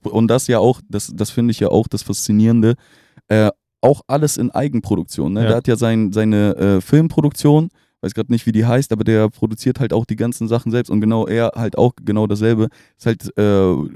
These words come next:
Speaker 1: auch schon Schauspielrollen in Net-, Netflix-Serien gehabt und so weiter und so fort. Ist
Speaker 2: Ja, Mann.
Speaker 1: schon,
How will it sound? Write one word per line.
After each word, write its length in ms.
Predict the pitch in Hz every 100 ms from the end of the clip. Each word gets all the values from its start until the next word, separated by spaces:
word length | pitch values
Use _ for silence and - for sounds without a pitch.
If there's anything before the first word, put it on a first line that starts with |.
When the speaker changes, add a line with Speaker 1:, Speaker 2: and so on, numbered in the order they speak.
| - _
Speaker 1:
auch 180 | - 123
schon 280 | - 110 104
Schauspielrollen 800 | - 123 127 123 110 107 110 110
in 80 | 104
Net-, 220 | 107 -
Netflix-Serien 920 | 110 127 - 120 110 117 110 107 104
gehabt 360 | 95 110 107 -
und 100 | 107
so 100 | 107
weiter 220 | 110 110
und 60 | 104
so 60 | 98
fort. 280 | - 113 113
Ist 140 | 107
Speaker 2:
Ja, 60 | 110
Mann. 260 | 113
Speaker 1:
schon, 0 | 113